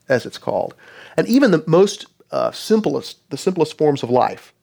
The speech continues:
exhibit this agency. Even though it's genetically pre-programmed and semi-autonomous, even the most primitive prokaryotes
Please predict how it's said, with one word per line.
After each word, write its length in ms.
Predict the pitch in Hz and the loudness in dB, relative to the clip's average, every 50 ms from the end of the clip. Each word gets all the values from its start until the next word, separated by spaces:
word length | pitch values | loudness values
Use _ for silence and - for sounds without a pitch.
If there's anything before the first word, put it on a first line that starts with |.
| _ _ _ _ _ _ _ _ _ _ _ _ _ _ _ - - | _ _ _ _ _ _ _ _ _ _ _ _ _ _ _ -6 -4
exhibit 300 | 147 123 127 151 139 - | -2 0 0 0 2 0
this 160 | 139 127 - | -2 0 2
agency. 560 | 139 139 135 - 107 - - - 110 - _ - | 2 2 2 0 -4 -8 -10 -14 -16 -16 _ -2
Even 220 | 175 202 233 214 | 0 2 4 4
though 160 | 196 185 175 165 | 4 4 6 4
it's 360 | 156 151 - - - - - _ - - - - - 139 | 4 2 0 -8 -14 -14 -18 _ -20 -20 -20 -20 -16 -10
genetically 680 | 107 113 139 143 143 143 147 160 - 151 151 147 147 | -2 0 2 4 6 6 6 4 2 0 -2 -6 -8
pre-programmed 1000 | - - - 165 151 156 - - 156 151 151 143 113 104 101 107 104 90 90 104 | -8 -8 -8 -8 -8 -6 -2 2 2 2 2 2 -2 -8 -8 -8 -10 -12 -10 -12
and 120 | 110 107 107 | -12 -12 -12
semi-autonomous, 1400 | - - - 147 147 147 139 139 139 131 127 127 127 123 - - 139 139 135 127 98 87 - - - - - - _ _ _ _ - - _ _ - - | -10 -4 -2 0 0 2 2 2 2 2 2 2 0 -2 -2 -2 0 0 0 -2 -4 -6 -10 -14 -14 -14 -16 -18 _ _ _ _ -20 -20 _ _ -6 0
even 220 | 180 214 220 190 | 2 4 4 4
the 40 | 175 | 4
most 240 | 160 156 151 156 - | 4 2 2 0 -2
primitive 380 | - 185 185 180 165 165 165 | 0 0 2 2 2 0 0
prokaryotes 1040 | - - 156 151 151 - - 170 170 175 156 110 107 101 - - - - - - | 0 -2 -2 -2 -2 0 2 2 4 4 4 2 0 -2 -4 -8 -10 -14 -16 -16